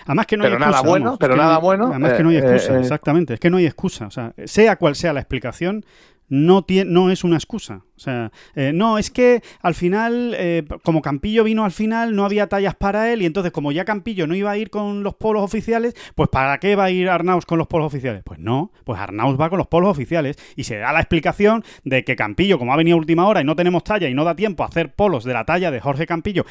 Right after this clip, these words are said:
Speaker 1: que ya me parece mal, que ya me parece mal, porque si Campillo es el primer reserva, Campillo debe tener sus equipaciones en su casa hace un mes. Porque podía pasarle esto.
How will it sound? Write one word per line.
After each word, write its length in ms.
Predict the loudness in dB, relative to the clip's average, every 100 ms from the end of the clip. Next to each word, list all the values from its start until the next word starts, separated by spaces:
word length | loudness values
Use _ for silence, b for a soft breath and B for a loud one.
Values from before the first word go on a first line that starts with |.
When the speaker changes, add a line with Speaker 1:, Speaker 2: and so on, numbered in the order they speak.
| B
Speaker 1:
que 140 | -2 2
ya 120 | 4
me 140 | 4
parece 380 | 2 0 0 0
mal, 380 | 0 0 -2 -8 _ _ _
que 160 | -8
ya 140 | -2 -2
me 100 | 0
parece 300 | -2 -4 -2
mal, 220 | -2 -2
porque 160 | -4 -10
si 100 | -8
Campillo 300 | -8 -6 -4
es 40 |
el 60 | -4
primer 240 | -4 -4
reserva, 380 | -4 -4 -4 -4
Campillo 280 | -6 -6 -6
debe 240 | -4 -4
tener 200 | -4 -6
sus 160 | -4 -4
equipaciones 480 | -4 -8 -8 -4 -4
en 60 |
su 120 | -4 -6
casa 300 | -4 -4 -8 b b
hace 200 | -2 0
un 120 | -2
mes. 280 | -2 -4 -12 _ _ _ _ -14
Porque 200 | -10 -6
podía 400 | -4 0 0 0
pasarle 400 | -2 -4 -6 -14
esto. 260 | -16 -20